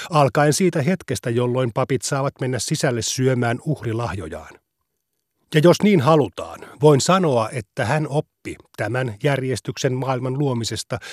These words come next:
sillä Raamatussa on kirjoitettu, "Tuli ilta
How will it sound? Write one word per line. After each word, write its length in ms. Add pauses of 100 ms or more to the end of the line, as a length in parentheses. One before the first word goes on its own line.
(140)
sillä 280
Raamatussa 580
on 180
kirjoitettu, 920 (340)
"Tuli 260
ilta 420